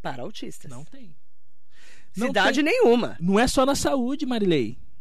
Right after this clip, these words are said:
Speaker 2: Na educação.
Speaker 1: Na educação já
Speaker 2: Nós
Speaker 1: tá
Speaker 2: temos,
Speaker 1: difícil.
Speaker 2: então, nós temos problema na educação, porque essa criança precisa de um, de um
Speaker 1: E por
Speaker 2: acompanhante
Speaker 1: isso,
Speaker 2: especializado.
Speaker 1: ó, depoimento de uma mãe atípica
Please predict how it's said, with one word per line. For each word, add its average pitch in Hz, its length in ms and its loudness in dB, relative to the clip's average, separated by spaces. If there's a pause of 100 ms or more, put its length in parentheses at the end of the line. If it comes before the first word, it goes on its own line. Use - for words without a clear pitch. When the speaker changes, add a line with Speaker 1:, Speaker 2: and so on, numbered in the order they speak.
Speaker 2:
Na 170 160 0
educação. 247 500 -2
Speaker 1:
Na 240 60 -6
educação 233 640 -2
já 196 140 2
Speaker 2:
Nós 180 80 0
Speaker 1:
tá 190 60 -2
Speaker 2:
temos, 208 120 2
Speaker 1:
difícil. 175 440 -6
Speaker 2:
então, 277 280 -6
nós 214 160 -2
temos 190 200 0
problema 214 360 2
na 247 100 0
educação, 196 440 -2
porque - 160 -6
essa 190 180 -2
criança 180 320 0
precisa 233 560 -4
de 196 180 0
um, 165 260 -4
de 143 120 -6
um 147 100 -4 (100)
Speaker 1:
E 208 120 -4
por - 120 -4
Speaker 2:
acompanhante 214 440 -2
Speaker 1:
isso, 302 280 -4
Speaker 2:
especializado. 180 1040 2
Speaker 1:
ó, - 40 -6
depoimento 180 680 -4
de 214 80 -6
uma 202 140 -4
mãe 170 160 -4
atípica 254 520 -6